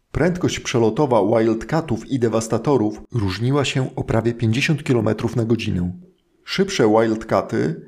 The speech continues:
musiały manewrować, lecąc nie na wprost, ale kreślić łagodne łuki raz w prawo, raz w lewo, żeby nie zostawić w tyle wolniejszych Devastatorów.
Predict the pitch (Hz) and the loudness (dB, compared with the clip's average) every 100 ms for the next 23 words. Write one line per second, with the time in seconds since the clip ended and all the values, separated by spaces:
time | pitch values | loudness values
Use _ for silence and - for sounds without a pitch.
0 | - - 123 160 151 123 120 120 120 151 | -16 -4 0 4 4 4 2 2 2 2
1 | 160 104 110 - - - 127 135 123 101 | 4 2 0 -2 -12 0 0 0 -4 -4
2 | - 170 139 107 - 107 107 143 - - | 0 2 2 0 -2 2 2 0 -10 -20
3 | _ _ - 131 127 123 151 175 170 147 | _ _ -6 0 0 0 2 2 0 -4
4 | 127 117 113 135 120 117 120 120 120 117 | 0 0 4 2 2 2 2 0 -2 -2
5 | 117 - - 92 87 - - 135 139 131 | -4 -12 -6 -4 -4 -8 -2 2 4 4
6 | 127 104 95 95 110 123 117 123 131 - | 2 2 0 0 2 2 2 0 0 0
7 | 123 135 135 135 156 131 113 - 160 123 | 0 4 2 4 4 2 -2 0 0 0
8 | 113 - - - 147 131 107 135 175 - | -6 -10 -12 -2 2 4 4 2 -2 -8
9 | - 120 131 131 135 139 123 123 123 - | -4 2 4 4 0 0 0 0 0 0
10 | 127 107 98 92 - | -2 -2 -2 -6 -10